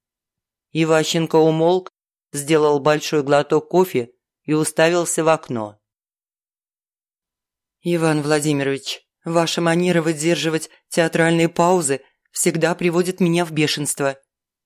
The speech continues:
сказала я, в нетерпении вцепившись пальцами в край столешницы. "А?" очнулся Иван, которому были свойственны вот такие уходы в себя в самый неподходящий момент. "Да, да,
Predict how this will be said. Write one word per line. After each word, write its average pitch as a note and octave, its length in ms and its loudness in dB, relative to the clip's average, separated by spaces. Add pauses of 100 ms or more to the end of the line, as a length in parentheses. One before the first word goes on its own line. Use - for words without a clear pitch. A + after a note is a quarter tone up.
(120)
сказала D#3+ 540 0
я, E3 260 0 (240)
в D3+ 80 -2
нетерпении E3 640 0
вцепившись E3+ 640 -2
пальцами E3+ 520 -2 (120)
в - 80 -20
край E3 220 2
столешницы. C#3 880 -2 (1120)
"А?" C3 400 0 (840)
очнулся E3 720 -2
Иван, C3+ 360 -2 (380)
которому D#3 560 -2
были D3+ 360 -2
свойственны D#3 680 0
вот D3+ 160 0
такие D#3 360 -2
уходы D#3 420 -2
в - 40 -8
себя D#3 360 -2 (200)
в - 60 -18
самый E3+ 260 0
неподходящий E3 720 -2
момент. D3+ 500 -2 (1000)
"Да, C3+ 340 2
да, A#2+ 440 0